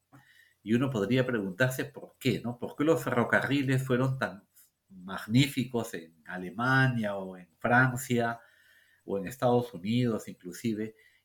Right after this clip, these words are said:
y no en el Perú? Y parece que esto ocurrió en otros lugares de América Latina. Bueno, ha habido mucho debate sobre eso, ¿no?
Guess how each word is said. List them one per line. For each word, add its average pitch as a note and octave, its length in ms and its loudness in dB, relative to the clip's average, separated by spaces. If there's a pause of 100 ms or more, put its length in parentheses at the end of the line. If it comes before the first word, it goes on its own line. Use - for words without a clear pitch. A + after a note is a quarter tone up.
(120)
y G#2 140 -4
no B2 260 2
en B2+ 160 2
el G2 140 -6
Perú? A#2 520 0 (1600)
Y G2 80 -6
parece A#2+ 400 2
que A#2 80 -2
esto B2+ 160 -2
ocurrió G#2+ 380 -2
en G#2+ 40 -6
otros G#2+ 220 -4
lugares G2+ 300 2
de G2+ 60 -2
América G2 280 0
Latina. F2+ 400 -8 (300)
Bueno, D#3 240 4
ha E3 60 6
habido F3+ 220 4
mucho F3+ 280 0
debate C#3+ 400 4
sobre G#2 380 0
eso, - 280 -8
¿no? - 220 -10